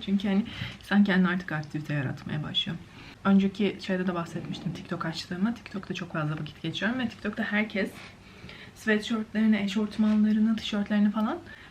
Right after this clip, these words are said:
çamaşır suyuyla desen yapıyor. O yüzden ben de denemek <laughs> istiyorum. Bunun için de kendime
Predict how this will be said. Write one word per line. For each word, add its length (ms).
çamaşır 340
suyuyla 320
desen 240
yapıyor. 400
O 60
yüzden 260
ben 200
de 200
denemek 280
<laughs> 60
istiyorum. 580
Bunun 100
için 300
de 180
kendime 460